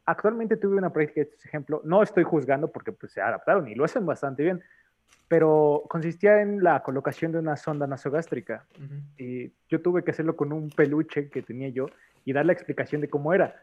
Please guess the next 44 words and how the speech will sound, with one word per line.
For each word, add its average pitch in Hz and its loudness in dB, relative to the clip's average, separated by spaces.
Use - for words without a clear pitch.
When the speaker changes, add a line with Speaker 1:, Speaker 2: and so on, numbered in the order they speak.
Speaker 1:
Pero 135 2
no 147 -2
es 139 0
lo 135 -2
mismo. 117 -14
Y, 127 -12
y, 113 -14
y 113 -8
estoy 151 0
seguro 160 2
que 151 2
cuando 135 -2
lo 143 4
haga 147 2
en 160 2
práctica 151 2
me 156 -2
la 123 -2
van 131 0
a 127 -4
mentar 127 -2
diez, 127 -6
quince, 127 -8
veinte 131 -2
veces 147 0
hasta 135 -2
que 131 -4
aprenda, 151 2
pero 120 -4
va 131 2
a 147 2
ser 151 0
hasta 127 -6
ese 135 -6
momento. 135 -8
Speaker 2:
Claro. 170 -4
Speaker 1:
Y 143 -2
actualmente 180 2
ese, 190 4
ese 170 -6
es 185 -2
un 220 -2
problema 190 2
grandísimo. 135 -4